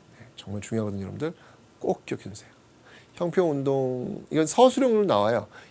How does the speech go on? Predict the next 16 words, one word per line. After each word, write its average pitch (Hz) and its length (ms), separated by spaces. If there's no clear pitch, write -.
"형평운동을 208 680
주도했던 135 1000
계층과 120 580
이유를 160 360
서술하시오." 135 500
이렇게 95 140
나올 90 180
수 - 80
있습니다. - 380
백정입니다, 110 500
백정. - 360
백정이 160 460
자신의 110 340
신분차별 185 680
폐지를 156 500
주장하는, 90 400